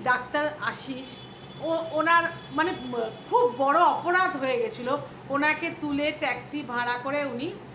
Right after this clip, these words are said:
হসপিটালাইজ করেছেন এবং হসপিটালে উনি লিখে দিয়েছেন যে আমি যা যা উনি দে-, মানে, দেখেছেন, কি করে উনি পেলেন, সব লিখে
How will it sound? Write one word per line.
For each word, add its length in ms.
হসপিটালাইজ 840
করেছেন 400
এবং 200
হসপিটালে 760
উনি 180
লিখে 340
দিয়েছেন 340
যে 100
আমি 240
যা 120
যা 160
উনি 420
দে-, 200
মানে, 140
দেখেছেন, 600
কি 120
করে 160
উনি 200
পেলেন, 380
সব 200
লিখে 220